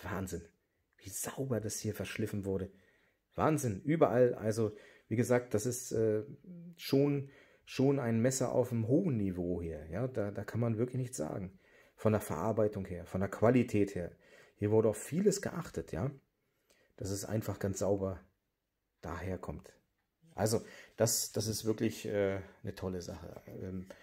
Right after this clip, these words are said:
auch diese Verrundung hier unten, da ist nichts scharfkantig, gar nichts, ja. Ja, klasse. Wirklich kann ich nichts anderes sagen. Geschlossen ist es so ein bisschen,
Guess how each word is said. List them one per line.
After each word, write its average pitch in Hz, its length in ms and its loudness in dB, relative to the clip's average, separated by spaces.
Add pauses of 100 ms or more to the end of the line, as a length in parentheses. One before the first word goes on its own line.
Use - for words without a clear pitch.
(220)
auch - 360 4 (320)
diese 107 180 -4
Verrundung 110 540 -2
hier - 180 -4
unten, 107 320 -4
da - 100 -6
ist - 200 -6
nichts - 180 -6
scharfkantig, - 720 -8
gar 104 240 -6
nichts, - 240 -12
ja. 110 240 -8 (580)
Ja, - 120 -8 (280)
klasse. - 360 -6 (640)
Wirklich 113 360 0
kann 104 140 -2
ich 101 80 0
nichts - 160 -8
anderes 87 240 -8
sagen. 87 240 -8
Geschlossen 170 720 4 (800)
ist 143 180 0
es 143 160 -2
so 139 140 0
ein 123 180 2
bisschen, 135 600 4